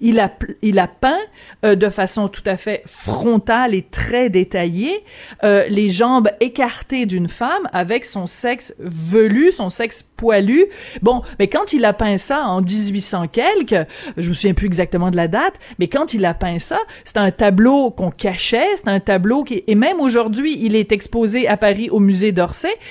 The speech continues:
mais c'est dans une salle à part. Et, je veux dire, à l'époque de, de, de Courbet, ben, c'était considéré comme d'une extrême vulgarité. Aujourd'hui, on prend n'importe quel, en un clic, on voit des affaires huit fois pires que ça.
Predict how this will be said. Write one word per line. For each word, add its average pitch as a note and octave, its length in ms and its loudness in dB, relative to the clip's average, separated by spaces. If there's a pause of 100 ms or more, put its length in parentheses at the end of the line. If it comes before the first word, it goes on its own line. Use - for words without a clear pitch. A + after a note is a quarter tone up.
(180)
mais A3 100 0
c'est A#3 140 0
dans A3+ 160 4
une G#3+ 220 2
salle D4 500 0
à F#3 140 -2
part. E4 460 -2 (360)
Et, E4 260 2
je G3 140 0
veux F#3 40 2
dire, G#3 140 0
à G#3 60 4
l'époque C4+ 640 0 (300)
de, F#3+ 260 2
de, F3+ 300 2
de F#3 140 2
Courbet, G3 520 0
ben, F#3 140 -2
c'était E3+ 240 -16
considéré F3+ 580 0
comme F#3+ 220 0
d'une F#3+ 260 4
extrême A#3+ 560 2 (140)
vulgarité. G3 680 -2 (220)
Aujourd'hui, A#3 720 2
on F3 160 0
prend F#3+ 360 -2
n'importe E3+ 320 -8
quel, G#3+ 180 -2
en F3+ 160 0
un F#3 160 2
clic, A3 280 0
on G3 80 4
voit F#3 160 0
des F3 200 2
affaires F3 400 0
huit F#3 300 0
fois F#3 280 0
pires G#3+ 300 -2
que F3 120 -4
ça. - 220 -4